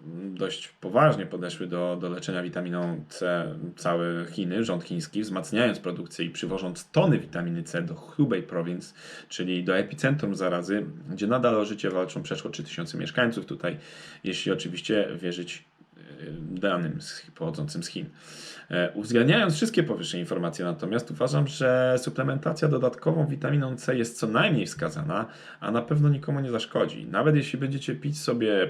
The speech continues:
po kilka tysięcy miligramów dziennie, co sam zresztą robię od dłuższego już czasu i nie mam z tym żadnych problemów. Em, tutaj jeszcze warto też oczywiście nadmienić, że,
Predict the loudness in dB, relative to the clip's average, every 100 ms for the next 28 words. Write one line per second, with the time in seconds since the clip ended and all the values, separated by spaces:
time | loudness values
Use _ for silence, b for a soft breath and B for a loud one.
0 | -2 -2 0 2 0 0 -4 2 4 4
1 | 2 -2 -2 -2 0 0 0 -2 -4 B
2 | B B -12 0 4 4 4 0 -4 -6
3 | -6 2 2 2 -2 -2 -2 -2 -2 -4
4 | -4 -6 -4 -2 0 -2 -4 -8 -6 -4
5 | -4 B B -2 2 2 0 -2 0 2
6 | 0 -2 -2 -2 -2 -4 B B B B
7 | -2 2 4 4 4 2 0 0 0 0
8 | 0 -2 -6 -8 -14 -14 -12 -8 -2 4
9 | 6 6 4 0 2 0 0 0 0 -2
10 | -6 -8 -8 -8 -2 2 2 0 -6 -10
11 | -6 -4 -2 -2 0 -4 -6 -4 0 2
12 | 2 -2